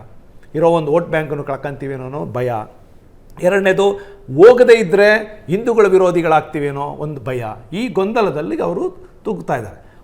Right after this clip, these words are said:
ಮಾನ್ಯ ಸಿದ್ದರಾಮಯ್ಯನವರು, ನಾನು ಅದನ್ನೇ ಕೇಳೋದು, ಇತ್ತೀಚೆಗೆ ಜಮೀರ್ ಅಹಮದ್ ಖಾನ್ ಅವ್ರು ಕರೆದಂಥ ಒಂದು ಮಸೀದಿಗೆ ಹೋಗಿ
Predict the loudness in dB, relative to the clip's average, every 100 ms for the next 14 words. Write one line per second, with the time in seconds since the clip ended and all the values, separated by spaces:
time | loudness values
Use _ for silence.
0 | -8 -6 -4 -4 -2 0 2 2 0 -2
1 | -2 -2 -2 -2 -4 -6 -6 -8 -8 -12
2 | -14 -14 -20 -20 -14 -6 -2 -2 -2 2
3 | 4 4 2 -2 -8 -20 -20 -20 -12 -4
4 | -2 2 4 4 2 2 2 2 0 -2
5 | 0 -2 -2 -2 -2 -4 -2 -2 -2 -4
6 | -4 -4 -6 -10 -14 -18 -12 -6 -4 -4
7 | -6 -8 -10 -10 -12